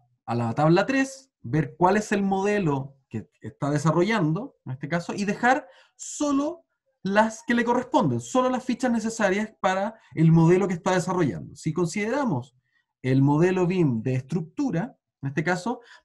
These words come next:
va a tener que dejar solamente las pestañas, eliminar las otras o ocultarlas, las pestañas de las entidades que le correspondan.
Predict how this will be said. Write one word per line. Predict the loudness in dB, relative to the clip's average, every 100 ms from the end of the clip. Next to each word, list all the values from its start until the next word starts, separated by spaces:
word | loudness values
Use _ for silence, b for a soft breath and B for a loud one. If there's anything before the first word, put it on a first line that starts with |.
| -2
va |
a | 0
tener | 0 -2
que | -2
dejar | -2 -2 -6
solamente | -6 -2 -2 -2 -4
las | -6 -6
pestañas, | -8 -4 -2 0 -2 -6 _ _
eliminar | -8 -6 -2 0
las | 0 2
otras | 0 0 -2
o | -2
ocultarlas, | -2 -2 -2 -4 -6 -8 -12 B B
las | -6 -2
pestañas | -2 0 0 0 -2
de | 0 2
las | 0 -2
entidades | -4 -2 0 0 0 -2
que | -2
le | -2
correspondan. | -2 -4 -4 -4 -4 -6